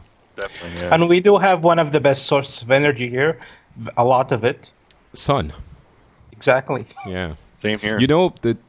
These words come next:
Speaker 3: the day, the day that, uh, sun, yeah, exactly, in the U S too. It's us in Europe who are gonna be screwed. It's
Speaker 1: Yeah,
Speaker 3: raining all
Speaker 1: pretty
Speaker 3: the
Speaker 1: much.
Speaker 3: time. <laughs>
Speaker 1: You need something that can harness power from rain. They need to be
Speaker 3: <laughs>
Speaker 1: golden. <laughs>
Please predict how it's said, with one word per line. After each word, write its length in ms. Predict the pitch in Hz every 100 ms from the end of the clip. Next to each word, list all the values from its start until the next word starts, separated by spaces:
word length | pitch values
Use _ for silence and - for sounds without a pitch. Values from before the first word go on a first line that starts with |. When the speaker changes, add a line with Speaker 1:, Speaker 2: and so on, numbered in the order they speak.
| -
Speaker 3:
the 100 | 110
day, 500 | 120 123 156 185 190
the 180 | 147 127
day 340 | 127 143 156 151
that, 200 | 131 - -
uh, 280 | 113 107 98
sun, 400 | - 123 123 120
yeah, 200 | 123 123
exactly, 420 | 87 120 120 101
in 80 | 87
the 100 | 87 90
U 100 | 107
S 120 | 107
too. 460 | - 123 92 80 - -
It's 220 | 120 -
us 240 | 147 - 120
in 140 | 104
Europe 400 | 110 170 104 - -
who 100 | 101
are 140 | 98
gonna 220 | 90 98 87
be 100 | 85
screwed. 480 | - 117 123 101 - _ _ _ _
It's 140 | - -
Speaker 1:
Yeah, 80 | 123
Speaker 3:
raining 260 | 170 147
all 60 | 110
Speaker 1:
pretty 140 | 98
Speaker 3:
the 120 | 80 78
Speaker 1:
much. 960 | 78 - - - - 180 180 180 - 180 -
Speaker 3:
time. 180 | - 135
<laughs> 340 | _ - - -
Speaker 1:
You 60 |
need 160 | 143 151
something 260 | 156 135 131
that 120 | 123
can 100 | 104
harness 400 | 107 113 113 104
power 420 | - - 107 107
from 320 | 104 104 90 87
rain. 500 | 90 92 78 76 - _ -
They 100 | 202
need 160 | 202 175
to 100 | 180
be 80 | 85
Speaker 3:
<laughs> 100 | 202
Speaker 1:
golden. 480 | 180 180 - 80
<laughs> 40 | 78